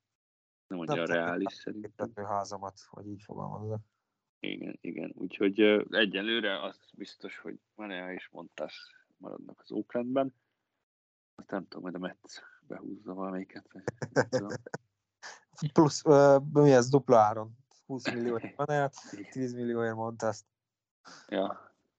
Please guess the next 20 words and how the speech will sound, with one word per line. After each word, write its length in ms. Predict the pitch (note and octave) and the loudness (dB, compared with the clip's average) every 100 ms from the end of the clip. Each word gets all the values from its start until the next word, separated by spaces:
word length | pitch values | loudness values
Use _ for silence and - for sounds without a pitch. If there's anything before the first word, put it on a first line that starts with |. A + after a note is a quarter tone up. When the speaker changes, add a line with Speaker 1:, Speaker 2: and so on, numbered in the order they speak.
| _ _ _ _ _ _ _ _ _ - | _ _ _ _ _ _ _ _ _ -8
Speaker 1:
Ö, 420 | G#2+ A2 A2 A2 | -2 0 0 -2
és 240 | - - - | -4 -10 0
Juan 260 | D3+ G2 | 4 6
Sotónak 540 | G2+ - - C#3+ C3 - | 4 -4 -6 -6 -6 -8
is 140 | B2 | -10
megvan 320 | C3 A2+ A#2+ | -8 -6 -6
a, 200 | A#2 A#2 _ | -6 -10 _
az 140 | - A#2 | -12 -8
idei 300 | A2+ A2+ A2+ | -4 -2 0
évre 300 | G#2+ A2 G#2+ | -2 -2 -4
a 80 | |
szerződése. 920 | - A2+ G#2 G#2 G2+ G#2 G2 - G2+ - _ _ _ _ - | -4 -8 -6 -6 -4 -4 -6 -8 -10 -10 _ _ _ _ -8
Óriási 440 | G2 G2+ F2+ - G2 | -2 0 -2 -4 -8
meglepetés 760 | A2 G#2+ - F#2+ - F#2 - | -4 -2 -2 -8 -4 -6 -6
idézőjelben, 720 | G2 F#2+ F#2+ F#2+ F#2 F2+ F#2 F#2 | -16 -8 -6 -4 -4 -4 -6 -10
hogy 160 | F#2+ | -10
a 140 | F#2+ G#2 | -12 -12
Nationals-szel 840 | G#2+ G2 - F2+ G2 G#2 - G2 F#2+ - - - _ | -8 -8 -8 -6 -4 -4 -2 -2 -2 -8 -20 -20 _
dűlőre 380 | - A#2 A#2 G#2 | -4 -2 0 2
jutottak. 680 | G2+ G2 G2+ _ - - - | 2 0 -6 _ -10 -10 -14